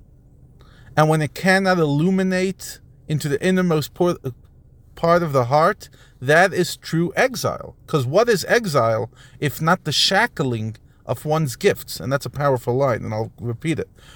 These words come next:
What is exile if not the shackling of one's gifts? So through arousing Rachmanis, supernal mercies,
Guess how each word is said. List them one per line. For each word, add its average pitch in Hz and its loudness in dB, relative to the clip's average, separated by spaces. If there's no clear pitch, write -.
What 170 4
is 190 4
exile 135 -4
if 131 -6
not 139 -2
the 135 -4
shackling 113 -4
of 113 2
one's 120 0
gifts? - -10
So 104 -2
through 190 0
arousing 123 0
Rachmanis, 123 -4
supernal 127 0
mercies, 123 -2